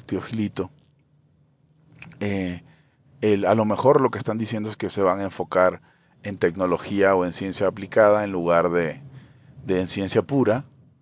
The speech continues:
lo cual acercaría en este roundaboutness al, en el proceso económico los resultados en, en, en, en riqueza y en capacidad de consumir, eh, a, al, al, a la población en general, ¿no?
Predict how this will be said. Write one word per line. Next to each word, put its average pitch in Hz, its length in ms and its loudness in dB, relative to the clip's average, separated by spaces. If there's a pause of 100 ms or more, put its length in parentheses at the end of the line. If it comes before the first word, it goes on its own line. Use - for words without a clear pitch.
(500)
lo 92 140 -4
cual 90 180 2
acercaría 92 800 2
en 87 120 -6
este 85 240 -2
roundaboutness 85 1000 0 (100)
al, 78 320 -6
en 85 120 -8
el 80 100 -10
proceso 85 320 -6
económico 87 640 -4 (460)
los 90 140 -2
resultados 92 840 0 (580)
en, 78 720 -12
en, - 40 -
en, 85 300 -10
en 82 160 -12
riqueza 92 500 0
y 85 140 -4
en 85 140 -8
capacidad 90 420 0
de 92 80 2
consumir, 92 520 -6 (840)
eh, 85 240 -10 (160)
a, 82 280 2
al, 80 400 -4
al, 80 340 -10
a - 100 -18
la 82 200 -10
población 95 500 2
en 107 80 -4
general, 123 480 0
¿no? 92 100 -16